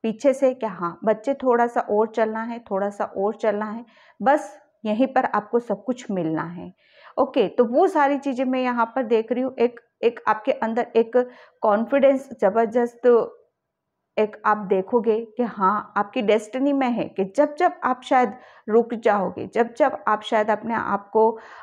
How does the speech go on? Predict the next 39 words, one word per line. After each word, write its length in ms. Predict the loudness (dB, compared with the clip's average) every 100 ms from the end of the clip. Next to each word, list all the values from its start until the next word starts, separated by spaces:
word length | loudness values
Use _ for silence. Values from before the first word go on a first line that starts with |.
| -6
लो 240 | 0 4 4
फील 280 | 2 0
करोगे, 500 | 0 0 0 -4 -8
तो 200 | -8 -6
सडनली 500 | -2 2 4 6 4
एक 320 | 4 2 0 0
आपके 240 | -2 0 -2
अंदर 420 | -2 -2 0 0
से 160 | 0 -4
चीज़ें 340 | -6 -2 -2 0
आती 240 | -2 0
होंगी, 380 | -4 -4 -4 -4 -2
आप 260 | -2 -4 _
फिर 120 | 0
से 140 | 2 0
उठते 340 | 0 -2 0
होगे, 340 | 0 0 0
फिर 180 | 0 -2
से 160 | 0 0
खड़े 260 | 0 0
होते 240 | 0 0 0
होगे 180 | 0 -2
और 120 | -2
फिर 120 | -4
चल-, 420 | -2 -2 -2 -8 -4
चलते 320 | -2 -2 -4
होगे 280 | -4 -6 -8
यहाँ 280 | -10 -10
पर, 220 | -10 -10 -10 _ -20 -20 -20 -2
ठीक 180 | 0 2
है। 100 | -2 0
ये, 440 | 2 4 4 2
ये 460 | -2 0 4 4 4 0 0
क्यों? 200 | 2 2
क्योंकि 440 | 0 -4 -2 0 2
आपको 400 | 0 -2 -2 0
है 180 | 0
ना, 340 | 0 -2 -2 -8 _ _ -20 -6
अ, 340 | -2 0 0